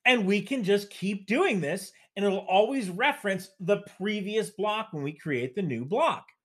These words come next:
Okay, let's go back to our program and paste in some code here.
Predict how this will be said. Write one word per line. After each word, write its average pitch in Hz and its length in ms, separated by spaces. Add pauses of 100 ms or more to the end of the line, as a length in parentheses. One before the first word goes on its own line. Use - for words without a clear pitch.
(360)
Okay, 262 260
let's 294 220
go 277 140
back 240 260
to 208 120
our 170 120
program 269 800
and 185 460
paste 196 320
in 180 100
some 175 160
code 156 360
here. 110 240